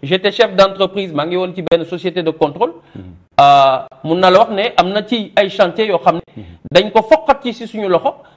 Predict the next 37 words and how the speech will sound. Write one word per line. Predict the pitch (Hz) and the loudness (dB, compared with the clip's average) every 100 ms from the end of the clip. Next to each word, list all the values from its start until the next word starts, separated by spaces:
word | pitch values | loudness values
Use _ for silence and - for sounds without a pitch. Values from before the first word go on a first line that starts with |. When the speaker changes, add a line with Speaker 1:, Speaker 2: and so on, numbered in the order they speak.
| - | -2
Speaker 1:
jox | 214 220 | -2 2
ko | 262 | 2
ñoo | 240 202 214 | 2 0 0
xam | 196 | 2
ne | 226 359 - _ _ _ _ - | 0 -4 -12 _ _ _ _ -8
ñoom | 175 214 233 | 0 2 2
ci | 285 | 2
seen | 277 254 | 2 4
bopp | 285 285 | 2 2
xam | 254 247 | 0 2
nañ | 247 | -2
ne | 240 | -2
ñun | 247 247 | -2 2
ñoo | 240 | 2
leen | 240 | 0
ëpp | - | 0
doole. | 240 226 262 - - | 0 -2 -4 -6 0
Am | 233 | 0
na | 262 | 0
ci | 254 | 2
sax | 320 269 | 2 4
boo | 277 | 2
xam | 262 | 2
ne | 294 339 - | -2 -8 -8
dañu | 165 240 | -2 0
mujjee | 285 302 320 | 2 2 2
dellu | 359 359 | 2 2
siwaat | 349 - - - _ _ 156 | 2 2 -2 -20 _ _ 0
jox | 214 | 2
ko | 220 | 2
suñu | 220 226 196 | 0 0 0
entreprise, | 190 180 254 | 0 -2 -4
parce | 220 196 | -6 -6
que | 185 | -6
gis | 262 | -2
nañu | 269 254 | 0 0
ne | 233 | -4